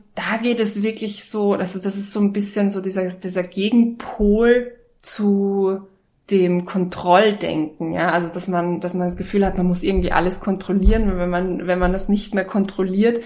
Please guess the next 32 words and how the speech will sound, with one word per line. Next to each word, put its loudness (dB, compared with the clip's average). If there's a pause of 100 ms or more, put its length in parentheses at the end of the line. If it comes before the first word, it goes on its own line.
(400)
ähm, 0
dann 4
fällt 2
alles 2
auseinander. -2 (260)
Und 4
stattdessen 2
aber 4
einmal 2
in -2
die 0
Akzeptanz -4
zu -8
gehen -2
und -4
zu -6
sagen, 2
„Okay, -2
gut, -2
ich -10
kontrolliere 2
es 2
jetzt -4
nicht, 4
sondern 0
ich 0
akzeptiere -4
jetzt 0
einfach 0
so, -2
wie -2
es -6